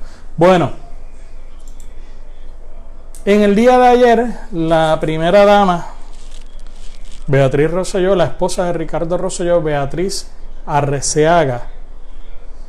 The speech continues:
eh, que se hace llamar Beatriz Rosselló, reapareció públicamente ayer en Arecibo, específicamente en la casa Luisa Capetillo,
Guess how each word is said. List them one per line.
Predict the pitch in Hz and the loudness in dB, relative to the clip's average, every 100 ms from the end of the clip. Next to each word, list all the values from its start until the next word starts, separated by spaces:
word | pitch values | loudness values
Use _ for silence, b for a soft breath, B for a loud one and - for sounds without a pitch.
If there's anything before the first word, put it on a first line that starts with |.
| - - - | -10 -10 -6
eh, | 123 123 | -6 -6
que | - 135 | -4 0
se | 151 | 0
hace | 131 - | 0 0
llamar | 160 151 156 | 2 4 2
Beatriz | 160 151 143 151 156 | 4 2 2 0 -2
Rosselló, | 160 147 160 156 160 - b b b b b - - - - - | -2 -4 -2 -2 -4 -8 b b b b b -10 -12 -10 -10 2
reapareció | 170 190 190 196 190 175 233 247 254 | 6 6 6 6 4 4 6 6 6
públicamente | 254 247 240 247 240 247 254 226 240 | 2 0 4 6 6 4 0 2 4
ayer | 226 233 247 | 8 6 6
en | 233 214 | 4 4
Arecibo, | 180 165 143 - 240 190 - - - - b b b b b b b - | 4 4 4 4 4 4 0 -4 -8 -8 b b b b b b b -4
específicamente | 151 139 220 220 190 233 254 254 269 262 226 254 226 233 - - - - - | -4 0 0 0 -2 2 4 4 2 0 4 4 4 -4 -10 -12 -14 -14 -10
en | - 185 196 | -2 2 4
la | 190 185 | 4 4
casa | 220 220 247 220 | 4 4 4 6
Luisa | 214 240 214 247 | 4 2 2 2
Capetillo, | 226 214 208 190 233 208 175 | 4 2 2 0 0 2 0